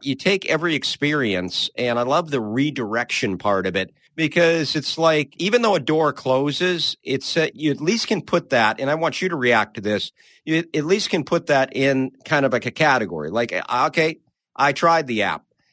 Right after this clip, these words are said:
I tried this. I tried that. That's not it. And it's, and it's almost like when you're creating, like, an ice sculpture.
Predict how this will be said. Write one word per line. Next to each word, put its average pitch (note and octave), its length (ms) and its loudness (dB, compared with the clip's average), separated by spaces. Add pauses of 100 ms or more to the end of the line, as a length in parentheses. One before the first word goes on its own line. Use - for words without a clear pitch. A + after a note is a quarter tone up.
(140)
I C3 100 0
tried D#3 420 2
this. E2+ 340 -8
I A#2+ 120 -2
tried D3+ 380 2
that. A#2+ 280 0
That's D3 260 -2
not C#3+ 160 0
it. D3 240 0
And C3 100 0
it's, C3+ 200 -4
and E3+ 100 0
it's E3+ 180 -2
almost A#3+ 380 0
like D3+ 320 2 (320)
when D#3+ 220 2
you're D#3 120 4
creating, E3+ 400 0
like, C3+ 160 2
an B2 100 0
ice B2+ 180 0
sculpture. E2 680 -6